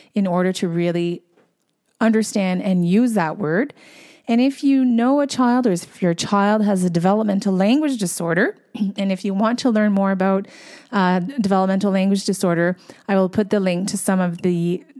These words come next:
episodes on the topic in the show notes of this, uh, episode. Um, they need three times more repetitions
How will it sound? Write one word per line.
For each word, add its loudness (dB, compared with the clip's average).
episodes 0
on 0
the -2
topic -4
in -2
the -2
show 0
notes -2
of 0
this, -2
uh, -2
episode. 0
Um, -2
they -2
need 2
three 0
times 0
more 2
repetitions 0